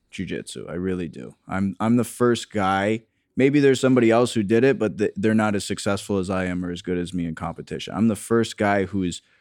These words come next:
truly a world-class competitor, truly one of the best in the world, best of his generation, to, um,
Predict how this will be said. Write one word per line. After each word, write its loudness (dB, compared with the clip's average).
truly 4
a 6
world-class 0
competitor, -2
truly -2
one 0
of -4
the -4
best -4
in 2
the 0
world, -2
best -2
of -8
his -4
generation, -2
to, -4
um, -6